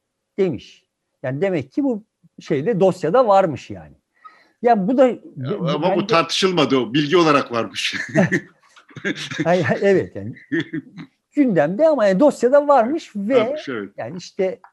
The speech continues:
Speaker 1: bunlar böyle kapalı kapılar arkasında işte gizli dosyalar içinde filan falan hallediliyor yani. Burada buna da siyaset diyorlar. Yani o adam yani görünüyor ki işte Asil Türk ne-, neye karşı geliyorsa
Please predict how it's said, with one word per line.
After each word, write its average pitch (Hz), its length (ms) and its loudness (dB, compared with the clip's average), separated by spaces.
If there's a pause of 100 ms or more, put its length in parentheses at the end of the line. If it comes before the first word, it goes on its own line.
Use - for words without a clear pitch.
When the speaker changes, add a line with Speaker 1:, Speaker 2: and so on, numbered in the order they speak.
(220)
Speaker 1:
bunlar 220 460 0
böyle 233 180 2
kapalı 233 320 0
kapılar 220 320 0
arkasında 156 520 0
işte 185 240 -10 (340)
gizli 190 300 -4
dosyalar 143 600 0 (240)
içinde 180 300 -8
filan 220 220 -4
falan 262 180 -2
hallediliyor 135 640 0
yani. 87 260 -16 (560)
Burada 233 340 2
buna 247 200 2
da 285 80 2
siyaset 240 540 0
diyorlar. 135 380 -4 (420)
Yani 294 120 4
o 330 180 6
adam 285 420 4
yani 269 280 2
görünüyor 285 480 4
ki 269 100 -6
işte - 200 -4
Asil 269 300 -2
Türk 175 160 -4 (420)
ne-, 156 260 0
neye 240 220 6
karşı 180 380 2
geliyorsa 156 420 0